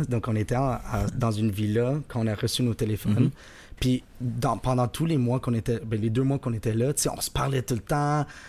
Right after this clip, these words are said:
Speaker 1: C'était vraiment comme nice dans le fait que, tu sais, comme, tu sais, quand nos parents, ils disent, « Oh, moi, quand moi j'étais jeune, notre été était vraiment le fun » parce que
Speaker 2: Ouais,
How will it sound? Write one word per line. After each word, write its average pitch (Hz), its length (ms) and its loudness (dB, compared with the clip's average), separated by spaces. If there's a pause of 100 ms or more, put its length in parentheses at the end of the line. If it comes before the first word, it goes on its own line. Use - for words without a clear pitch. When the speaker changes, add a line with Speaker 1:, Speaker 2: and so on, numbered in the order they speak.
(120)
Speaker 1:
C'était - 160 0
vraiment 139 300 0
comme 131 340 2
nice 127 240 0
dans 120 100 0
le 120 60 0
fait 147 160 0
que, 135 240 0
tu 139 60 -4 (380)
sais, 190 160 0
comme, 156 200 2
tu - 60 -6
sais, 220 120 0
quand - 140 -6
nos 143 140 4
parents, 131 260 2
ils 156 100 2
disent, « 123 240 0
Oh, 127 120 4
moi, 123 200 4
quand 135 120 2
moi 147 160 4
j'étais 135 240 0
jeune, 143 220 2
notre 131 200 0
été 139 240 2
était 127 220 2
vraiment 139 480 2
le 127 60 0
fun » 151 300 2
parce - 140 -2
que 113 60 4
Speaker 2:
Ouais, 113 40 6